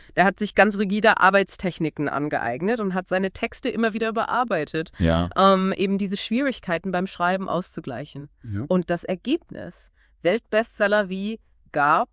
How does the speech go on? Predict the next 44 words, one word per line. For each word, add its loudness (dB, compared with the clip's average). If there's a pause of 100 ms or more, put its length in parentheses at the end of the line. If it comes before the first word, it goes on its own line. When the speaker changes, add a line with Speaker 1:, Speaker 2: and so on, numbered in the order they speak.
(160)
Speaker 1:
und -8
wie -4
er -6
die -8
Welt -8
sah. -10
Speaker 2:
Unglaublich, 2
diese -2
ganzen -2
Geschichten, -2
die -2
sind -6 (200)
echt -6
motivierend. 0 (260)
Man 0
bekommt 0
richtig -2
Lust, -2 (360)
seine -2
eigenen 0
vermeintlichen -2
Schwächen 0
in 0
Stärken -2
zu -8
verwandeln. -2
Speaker 1:
Ja, 0
und -6
das -6
ist -8
genau 2
die 0
Message, -4
die -6
wir 0
hier -2
vermitteln -6
wollen. -10
Speaker 2:
Ja. 2
Speaker 1:
Legasthenie 0
ist -8
keine -2
Schwäche, -4
Speaker 2:
Ja. 0